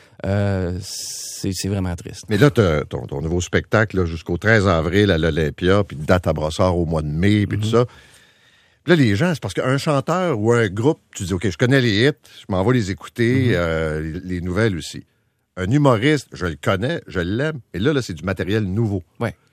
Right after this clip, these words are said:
Speaker 2: Puis là, j'ai payé pour rire.
Speaker 1: Ouais.
Speaker 2: Je veux rire.
Speaker 1: Mhm.
Speaker 2: Peu de pression.
Speaker 1: Oui, <laughs> oui, oui. Ah oui, euh, tout à fait. Mais ça, ça vient avec, puis, euh, on s'y habitue. Puis c'est, euh,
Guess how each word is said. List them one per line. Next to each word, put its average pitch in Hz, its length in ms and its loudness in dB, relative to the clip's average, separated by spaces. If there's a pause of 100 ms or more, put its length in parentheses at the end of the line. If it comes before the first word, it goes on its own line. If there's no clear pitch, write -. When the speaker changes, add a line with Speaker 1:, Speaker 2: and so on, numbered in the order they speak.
(240)
Speaker 2:
Puis 101 120 -12
là, 135 80 6
j'ai 101 160 0
payé 123 280 2
pour 92 180 -2
rire. 95 260 -2 (180)
Speaker 1:
Ouais. 110 160 0
Speaker 2:
Je 90 140 -4
veux 92 320 2
rire. 73 300 -8
Speaker 1:
Mhm. 131 280 -4 (960)
Speaker 2:
Peu 92 60 -12
de - 60 -16
pression. 98 520 -8
Speaker 1:
Oui, 180 200 6
<laughs> - 60 2
oui, 285 60 6 (280)
oui. 190 60 2 (220)
Ah 185 140 10
oui, 277 180 6
euh, 110 160 2
tout - 160 0
à 127 40 4
fait. 208 280 2
Mais 131 220 4
ça, 120 220 4
ça 123 200 4
vient 135 160 2
avec, 139 320 2
puis, 113 200 2
euh, 104 300 2 (320)
on 123 80 -2
s'y 135 120 2
habitue. 127 360 0 (300)
Puis 131 300 -2
c'est, 127 340 2
euh, 117 300 2